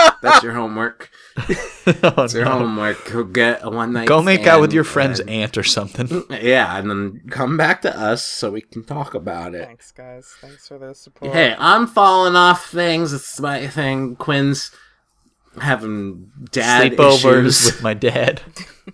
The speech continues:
Speaker 2: And then what's your thing, Jasmine? I, I'm boring. Ah.
Speaker 1: Oh, wow.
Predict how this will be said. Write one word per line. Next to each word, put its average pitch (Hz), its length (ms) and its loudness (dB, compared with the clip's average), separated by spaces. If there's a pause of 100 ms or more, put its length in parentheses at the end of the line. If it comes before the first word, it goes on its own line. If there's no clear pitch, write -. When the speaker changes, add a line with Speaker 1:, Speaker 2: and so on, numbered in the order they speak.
(540)
Speaker 2:
And 127 240 -4 (200)
then 139 300 2
what's 165 220 2
your 160 280 4
thing, 107 380 -6
Jasmine? 107 580 -2 (640)
I, 131 560 0 (960)
I'm 381 280 -2
boring. 359 460 -6 (840)
Ah. 494 280 -2 (1000)
Speaker 1:
Oh, 92 280 -6
wow. 98 380 -6